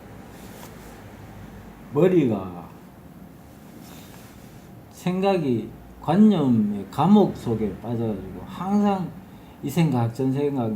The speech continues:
내가 인생살이를 어떻게 할 건가, 어떻게 사는 게 바람직한, 진짜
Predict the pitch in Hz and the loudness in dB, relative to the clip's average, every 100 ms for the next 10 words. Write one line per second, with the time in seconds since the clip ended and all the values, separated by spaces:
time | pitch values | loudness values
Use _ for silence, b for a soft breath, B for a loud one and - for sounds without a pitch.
0 | 104 135 151 156 139 - - B B B | -2 0 2 2 0 -6 -20 B B B
1 | - - - - - 113 120 139 147 175 | -20 -20 -20 -20 -10 2 4 4 2 0
2 | 175 143 123 143 185 175 120 107 - 110 | 0 0 0 0 -4 -4 -4 -6 -6 -8
3 | 101 92 92 - - - - - - - | -8 -10 -16 -20 -20 -20 -20 -20 -20 -12
4 | - 160 185 170 123 123 123 127 120 117 | -6 -2 0 0 0 0 2 2 0 -2
5 | 101 107 107 117 - 117 104 - 127 117 | -6 -4 -4 -6 -6 -6 -6 -4 -4 -4
6 | 107 | -8